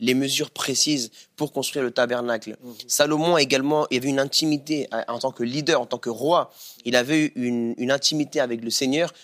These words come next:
Speaker 1: parce qu'il a reçu les mesures du temple, les tailles précises, les couleurs, où est-ce qu'il devait prendre chaque matériau. Noé avait une intimité avec le Seigneur. Il passait du temps dans la présence de
Speaker 2: C'est
Speaker 1: Dieu
Speaker 2: ça.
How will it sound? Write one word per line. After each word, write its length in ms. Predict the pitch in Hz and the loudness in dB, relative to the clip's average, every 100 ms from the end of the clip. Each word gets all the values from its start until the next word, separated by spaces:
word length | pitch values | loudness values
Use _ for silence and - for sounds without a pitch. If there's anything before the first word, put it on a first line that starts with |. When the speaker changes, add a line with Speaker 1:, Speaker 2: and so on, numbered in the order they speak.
| _ | _
Speaker 1:
parce 160 | 120 - | -2 0
qu'il 140 | 135 | 0
a 60 | 131 | 0
reçu 640 | 123 139 170 - 180 175 - - | -2 -4 -2 -2 -2 -6 -10 -2
les 120 | 120 | 2
mesures 440 | 127 151 135 151 131 | 2 2 0 -2 -4
du 160 | 120 | -2
temple, 400 | 156 147 117 107 - - - | 0 0 0 -6 -8 -18 -4
les 160 | 120 | -2
tailles 280 | 117 165 165 | 0 0 0
précises, 440 | 147 - 143 151 123 | -2 -2 -2 -2 -2
les 100 | 117 | -4
couleurs, 400 | - 156 151 127 | 0 2 2 2
où 80 | 147 | 0
est-ce 120 | - | 0
qu'il 120 | 147 | -4
devait 120 | 139 | -6
prendre 220 | - 151 | -4 -2
chaque 180 | 131 135 | -2 0
matériau. 540 | 131 127 127 123 117 - - - - | -2 0 0 2 0 -2 -12 -20 -6
Noé 560 | 113 113 151 156 165 - | -2 2 4 4 2 2
avait 240 | 120 120 131 | 0 0 0
une 100 | 131 | 0
intimité 540 | 127 - 135 131 147 | 0 0 0 -2 -2
avec 240 | 127 117 | 0 -2
le 60 | 117 | -4
Seigneur. 420 | 113 117 127 117 | -2 0 2 0
Il 80 | 117 | -2
passait 240 | 131 135 | -4 -4
du 160 | 127 123 | -6 -10
temps 240 | - 160 | 0 2
dans 80 | 135 | 4
la 100 | 120 | 0
présence 300 | - 127 127 | -2 -2 -2
de 60 | 123 | -2
Speaker 2:
C'est 40 | |
Speaker 1:
Dieu 200 | 120 127 | -2 -2
Speaker 2:
ça. 60 | - | -4